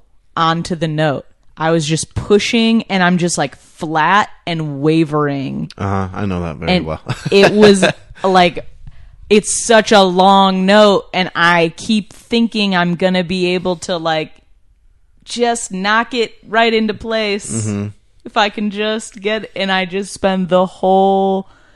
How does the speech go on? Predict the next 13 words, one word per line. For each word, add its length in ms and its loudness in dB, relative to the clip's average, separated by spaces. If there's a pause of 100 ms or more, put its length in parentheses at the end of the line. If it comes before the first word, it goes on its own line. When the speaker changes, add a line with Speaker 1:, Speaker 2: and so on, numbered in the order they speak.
(340)
Speaker 1:
felt 280 -2
like 160 -4
a 80 -4
minute 540 -2 (300)
<laughs> 920 -10
holding 440 6
a 40 4
note 520 6
that 200 2
was 300 -2 (420)
shakily 960 0
under 440 4
pitch 720 -4